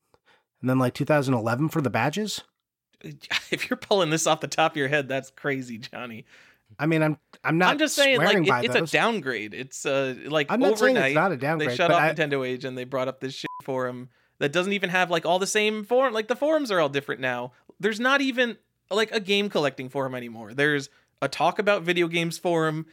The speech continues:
Speaker 2: and a video game speculation forum. It's very clear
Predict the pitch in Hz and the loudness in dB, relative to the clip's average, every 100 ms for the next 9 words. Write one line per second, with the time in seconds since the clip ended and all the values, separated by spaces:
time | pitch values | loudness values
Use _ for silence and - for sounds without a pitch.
0 | _ - 143 139 139 131 135 139 185 165 | _ -4 0 0 -2 -4 -6 -2 -2 0
1 | 175 147 - - 160 160 143 135 139 135 | -2 -4 -6 -4 -4 -4 -6 -4 -6 -8
2 | 120 123 110 95 143 156 156 214 233 202 | -12 -14 -14 -10 -8 -6 0 2 0 -2
3 | 202 170 147 135 127 | 0 2 4 2 0